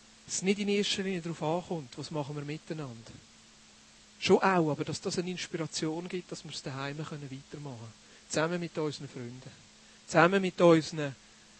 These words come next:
mit unseren Nachbarn und in unserer Familie. Und das freut mich.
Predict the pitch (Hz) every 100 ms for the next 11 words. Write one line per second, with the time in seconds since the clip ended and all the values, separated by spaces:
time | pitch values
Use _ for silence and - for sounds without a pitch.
0 | - - - 151 160 143 156 208 - 208
1 | 156 110 - - - - 151 151 139 143
2 | 131 135 123 127 127 110 - - - -
3 | - - 170 - 147 156 202 151